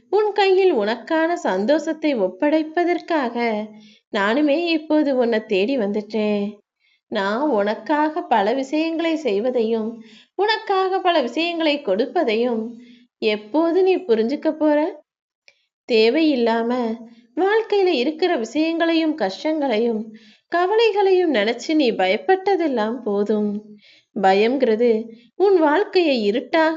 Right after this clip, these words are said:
ஆக்கிடும். பயம் இல்லாத போது அந்த இருட்டை உன்னை கண்டு பயப்படுவது உனக்கு தெரியுமா? இந்த முருகன் நான் உன் கூடவே இருக்கேன்னு தெரிஞ்ச பிறகும் நீ எதுக்காக, எதை நினைச்சு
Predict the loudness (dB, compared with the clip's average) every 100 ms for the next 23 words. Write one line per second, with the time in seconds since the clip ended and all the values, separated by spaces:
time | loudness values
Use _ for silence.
0 | 0 -2 -2 0 2 2 0 -4 -10 -20
1 | -20 _ _ 2 4 4 2 0 0 0
2 | 0 2 0 2 2 4 2 2 -4 -16
3 | _ -2 2 2 2 0 -2 0 2 2
4 | 2 0 0 0 0 0 2 2 2 0
5 | 2 2 2 0 -2 -4 -6 -4 -2 0
6 | 0 -2 -6 -12 _ _ _ _ _ _
7 | _ _ 0 2 4 4 4 4 2 2
8 | 2 2 2 0 0 2 4 4 4 2
9 | 2 0 -2 0 0 2 0 0 -2 0
10 | -4 -2 -2 -2 -2 -4 -6 -12 -20 -14
11 | -2 0 2 2 0 0 0 0 0 0
12 | 2 0 0 -4 -2